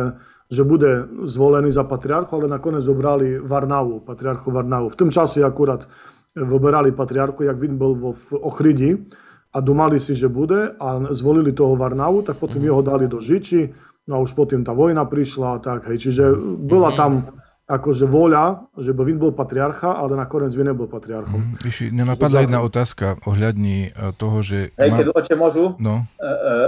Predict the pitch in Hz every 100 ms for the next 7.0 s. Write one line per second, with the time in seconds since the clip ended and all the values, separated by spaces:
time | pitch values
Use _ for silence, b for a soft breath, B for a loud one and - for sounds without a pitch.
0 | - _ - 139 170 156 147 170 151 143
1 | 135 147 165 156 151 131 151 147 113 135
2 | 123 127 - 135 143 165 _ _ _ _
3 | 117 131 139 180 165 147 - 139 127 131
4 | 120 127 - _ _ _ _ - 135 185
5 | 170 139 147 170 160 147 147 135 135 131
6 | 131 143 175 _ _ _ - 123 143